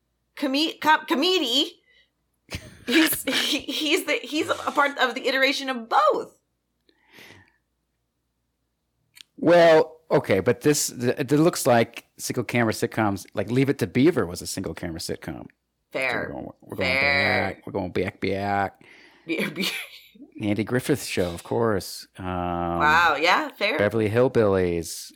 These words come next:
Speaker 1: Oh.
Speaker 2: Mister Ed, Car fifty-four, Where Are You?
Speaker 1: Uh, well, but they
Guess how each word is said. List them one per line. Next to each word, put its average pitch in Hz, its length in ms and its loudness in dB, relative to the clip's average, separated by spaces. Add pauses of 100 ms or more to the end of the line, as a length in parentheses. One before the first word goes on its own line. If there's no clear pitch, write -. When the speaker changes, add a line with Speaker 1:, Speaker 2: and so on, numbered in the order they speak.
Speaker 1:
Oh. 233 180 0
Speaker 2:
Mister 330 320 2
Ed, 110 600 2
Car 107 200 2
fifty-four, 113 520 -4
Where 110 160 0
Are 117 180 2
You? 95 400 0 (220)
Speaker 1:
Uh, 170 340 4 (100)
well, 302 180 2
but 320 160 -6
they 339 180 0